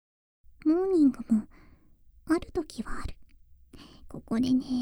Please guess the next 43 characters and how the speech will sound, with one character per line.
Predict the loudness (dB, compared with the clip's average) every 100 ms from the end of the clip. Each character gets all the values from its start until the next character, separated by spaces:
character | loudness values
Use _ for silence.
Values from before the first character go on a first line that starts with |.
| -4
人 | -4 0
の | 2 0
少 | -6 -6
な | 2
い | 2
深 | 2 2 4
夜 | 4
に | 2 2
ね、 | 2 0 -2 -4 -12 -20 -20 -20 _ -20 -20 -20
音 | -6 -4
声 | -4 -8
作 | -12 -12 -6
品 | -4 -4
制 | -6
作 | -10 -10
す | -12 -12
る | -16
の |
マ | -14 -12
ジ | -12
で | -10
は | -12
か | -10 -10
ど | -10
る | -12
ん | -12
で | -14
す | -14 -18
よ。 | -20 -20 -20 _ _ _ -20 -20 -20 _ -20
あ、 | -16 -16 -14
も | -14
ち | -14
ろ | -14
ん |
あ | -16
の、 | -18 -20 _ -20 -10
隅 | -6 -4 2 2
っ | 0
こ | -2
の | -2 -2 -16 -20 -16
席 | -12 -12 -14
で |
ね、 | -20